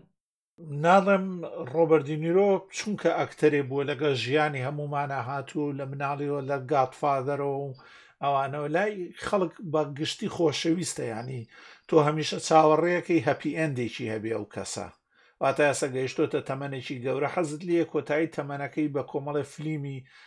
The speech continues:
ئەوانە بێنێ. بەڵام نازانم کێشەیەکی لەگەڵ ڕۆبەرت دینیرۆیە. خۆی لەم، لەم چەند ساڵەی دوایە کۆمەڵێک فلیمی دەرکردووە، یعنی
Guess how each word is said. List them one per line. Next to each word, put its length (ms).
ئەوانە 360
بێنێ. 280
بەڵام 340
نازانم 600
کێشەیەکی 680
لەگەڵ 240
ڕۆبەرت 320
دینیرۆیە. 480
خۆی 300
لەم، 260
لەم 240
چەند 280
ساڵەی 380
دوایە 340
کۆمەڵێک 420
فلیمی 440
دەرکردووە، 460
یعنی 300